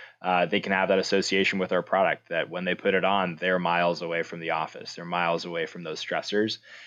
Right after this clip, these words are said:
And that's extremely important to us. And so, you know, whether we started it or whether, uh, we're just a part of it, we're happy to be pushing it along.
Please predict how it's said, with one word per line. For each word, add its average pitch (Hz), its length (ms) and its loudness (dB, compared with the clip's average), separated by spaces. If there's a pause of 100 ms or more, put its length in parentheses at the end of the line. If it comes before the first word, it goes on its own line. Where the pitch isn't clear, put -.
(120)
And 98 100 -4
that's 98 200 0
extremely 90 500 -2
important 78 460 -6
to 73 100 -6
us. - 220 -8
And 90 100 -14
so, 82 500 0
you 95 120 -6
know, 85 180 0
whether 101 260 4
we 98 120 2
started 110 460 4
it 123 120 6
or 90 220 4
whether, 92 580 2
uh, 87 440 0
we're 95 160 2
just 90 200 -4
a 85 40 -10
part 98 260 2
of 87 100 -4
it, 82 140 -6
we're 92 100 0
happy 87 360 -2
to 82 60 -4
be 82 120 -8
pushing 82 340 -8
it 80 60 -14
along. 78 380 -10